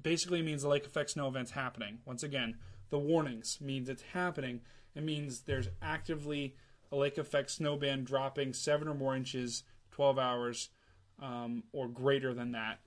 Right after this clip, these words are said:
in twenty-four hours. Um, so that's a lake effect snow warning. Wind chill warning means temperatures are dropping or wind chill temperatures are dropping below negative twenty-five.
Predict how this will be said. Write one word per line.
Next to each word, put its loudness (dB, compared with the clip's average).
in -6
twenty-four -4
hours. -6
Um, -12
so -6
that's 0
a -4
lake -2
effect -8
snow -6
warning. -4
Wind 4
chill 6
warning 0
means -2
temperatures -4
are 0
dropping 0
or -4
wind 2
chill -2
temperatures -4
are -8
dropping -2
below 4
negative -2
twenty-five. -2